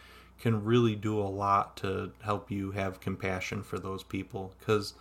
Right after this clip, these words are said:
that's really what they need. Um, it's, they, they probably ended up that way because they really didn't get empathy or didn't get compassion from their parents when they were growing up. Um, it's just sad. Um,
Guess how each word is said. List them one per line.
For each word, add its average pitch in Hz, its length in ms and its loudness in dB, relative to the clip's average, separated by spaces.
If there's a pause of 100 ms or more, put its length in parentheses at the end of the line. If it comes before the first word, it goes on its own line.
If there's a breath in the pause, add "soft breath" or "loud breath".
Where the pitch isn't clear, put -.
(380 loud breath)
that's - 260 0
really 151 260 4
what 107 220 0
they 98 100 -2
need. 92 300 -8 (200)
Um, 98 400 -2 (200)
it's, 123 260 -4
they, 127 200 0
they 131 200 -2
probably 135 800 -2 (100)
ended 117 300 -2
up 110 160 -4
that 107 200 2
way 107 140 2
because 107 340 -4
they 104 120 -2
really 107 420 0 (640 loud breath)
didn't 113 320 2
get - 300 -2
empathy 104 580 -4
or 98 220 -2
didn't 104 320 -6
get - 180 -6
compassion 101 640 -4
from 101 500 -4 (140)
their 101 120 -2
parents 98 480 -4
when 104 100 -2
they 98 100 -2
were 98 140 -4
growing 98 400 -4
up. 98 260 -6 (520 loud breath)
Um, 95 360 0 (220)
it's 120 160 -2
just - 260 -4
sad. 92 460 -2 (260)
Um, 95 340 -6